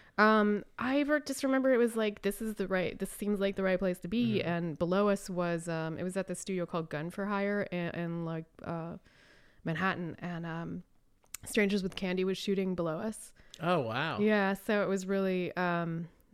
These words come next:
Speaker 1: it was really, seemed like a, you know, and it was for Comedy Central, so it
Speaker 2: Mm-hmm.
Speaker 1: seemed like a great first step. And, uh, I don't know, I remember a lot about <laughs>
Speaker 2: Yeah.
Speaker 1: it, but what should I, uh, anything in, in particular?
Speaker 2: <laughs> I don't know.
Speaker 1: Okay.
Speaker 2: That's a lot of, uh, Chicago people all kind of, uh,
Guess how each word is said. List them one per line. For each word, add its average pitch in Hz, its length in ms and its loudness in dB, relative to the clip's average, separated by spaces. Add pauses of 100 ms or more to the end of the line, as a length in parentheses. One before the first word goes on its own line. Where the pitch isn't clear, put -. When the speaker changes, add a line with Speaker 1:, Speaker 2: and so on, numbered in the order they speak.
(100)
Speaker 1:
it 214 80 4
was 202 180 2
really, 190 440 2
seemed 214 260 2
like 185 200 0
a, 175 100 0 (100)
you 208 140 2
know, 170 140 0
and 180 80 0
it 175 40 -2
was 180 160 -6
for 190 200 0
Comedy 180 320 0
Central, 170 340 -6
so 165 140 -6
it - 20 -2
Speaker 2:
Mm-hmm. - 80 -8
Speaker 1:
seemed 180 180 -4
like 170 160 -6
a 156 80 -8
great 160 480 -6
first 151 280 -6
step. 160 340 -6 (120)
And, 160 240 -6
uh, 156 240 -6 (720)
I 160 60 -10
don't 247 120 0
know, 254 120 4
I 190 80 6
remember 214 320 4
a 185 80 4
lot 175 220 4
about 151 340 -2 (200)
<laughs> 196 180 0
Speaker 2:
Yeah. 277 80 6
Speaker 1:
it, - 340 2
but 202 240 4 (360)
what 214 200 4
should 240 200 4
I, 208 120 4
uh, 180 400 2
anything 196 360 2
in, 185 160 0 (200)
in 185 140 -2
particular? 180 380 -2
Speaker 2:
<laughs> 214 60 2
I - 20 -2
don't - 220 -2
know. 120 160 -4 (140)
Speaker 1:
Okay. 196 360 2 (220)
Speaker 2:
That's - 140 -2
a 247 40 4
lot 202 180 8
of, 156 140 6
uh, 147 140 8
Chicago 175 500 2
people 131 280 0
all 123 180 0
kind 123 240 -2
of, 117 260 -4
uh, 113 360 -4